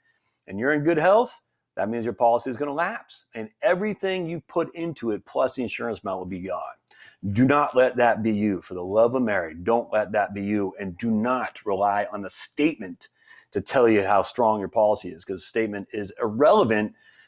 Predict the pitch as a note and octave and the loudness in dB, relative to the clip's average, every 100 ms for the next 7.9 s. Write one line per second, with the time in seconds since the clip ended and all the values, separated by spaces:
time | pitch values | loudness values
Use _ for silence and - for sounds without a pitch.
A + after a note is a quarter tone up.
0 | - A2 - C3+ B2 A#2+ G#2+ C#3+ D#3+ - | -4 -2 2 0 2 2 2 0 -2 -4
1 | - G2+ - C3+ D#3+ A#2+ B2 D#3 C#3+ - | -10 -8 2 2 4 2 2 4 2 2
2 | B2 A2+ G#2+ G3+ B3 - - _ _ _ | 2 2 2 2 2 -2 -12 _ _ _
3 | _ _ _ _ G#2+ A2 A2+ B2 - C3+ | _ _ _ _ -8 -6 0 -2 2 4
4 | C#3 C#3+ A#2 C#2+ - _ _ _ _ _ | 4 4 0 -2 -12 _ _ _ _ _
5 | _ _ _ F#2+ E2 - D#3+ E3+ F3+ F#3+ | _ _ _ -14 -10 0 0 0 0 2
6 | F#3+ D#3+ - _ _ _ - C3 B2+ B2 | 2 0 -8 _ _ _ -2 -2 0 2
7 | C3+ C3+ A2+ A2+ F3+ F3 F3+ F3+ E3 | 4 4 0 0 0 2 0 0 -4